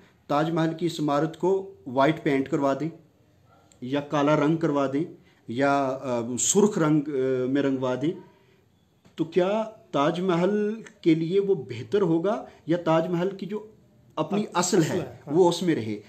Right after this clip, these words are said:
Speaker 1: तो कोई भी जो रस्म ख़त है, जो स्क्रिप्ट है, वो जो स्क्रिप्ट है ना, वो स्क्रिप्ट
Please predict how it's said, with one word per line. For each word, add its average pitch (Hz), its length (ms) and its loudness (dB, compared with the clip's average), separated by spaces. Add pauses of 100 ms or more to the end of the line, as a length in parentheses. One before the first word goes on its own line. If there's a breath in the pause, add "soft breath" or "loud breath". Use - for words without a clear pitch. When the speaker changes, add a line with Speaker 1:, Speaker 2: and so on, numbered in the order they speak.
(200 loud breath)
Speaker 1:
तो 196 80 -4
कोई 196 400 2
भी 262 480 -2
जो 180 180 0
रस्म 143 420 -2
ख़त 156 340 -6
है, 107 320 -8 (200 loud breath)
जो 170 100 -2
स्क्रिप्ट 190 520 -4
है, 113 320 -10 (340 soft breath)
वो 226 640 4 (540)
जो 190 200 -4
स्क्रिप्ट - 460 -2
है 139 160 0
ना, 131 240 -8 (280 loud breath)
वो 175 160 0
स्क्रिप्ट - 680 -8